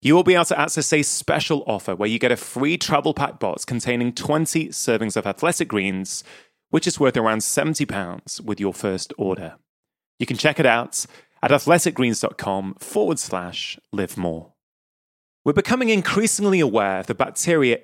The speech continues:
inside our guts for our immune health. But have you ever thought about the bacteria inside your mouth? Well, the oral microbiome is your mouth's most powerful defense system. It's a delicate ecosystem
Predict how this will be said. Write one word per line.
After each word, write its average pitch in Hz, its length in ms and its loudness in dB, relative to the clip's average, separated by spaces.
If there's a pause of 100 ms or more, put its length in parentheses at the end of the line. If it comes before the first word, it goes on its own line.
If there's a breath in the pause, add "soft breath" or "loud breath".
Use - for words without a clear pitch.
inside 151 500 0
our 123 140 2
guts - 460 -4
for 120 180 0
our 131 160 2
immune 143 360 -4
health. - 460 -10 (400)
But - 120 -14
have 147 120 -10
you 196 200 -6 (100)
ever 180 260 -2
thought - 440 -4
about 117 160 -2
the 120 100 -4
bacteria 143 680 0
inside 123 440 -4
your 117 140 0
mouth? - 600 -6 (640 loud breath)
Well, 135 80 2
the 147 100 6
oral 233 220 6
microbiome 120 540 0
is 98 120 -6
your 113 100 -4
mouth's 123 580 -6
most 113 260 -8
powerful 147 460 -6
defense 117 400 -8
system. 101 380 -8
It's - 120 -6
a 123 60 -2
delicate 160 640 -2
ecosystem 104 840 -4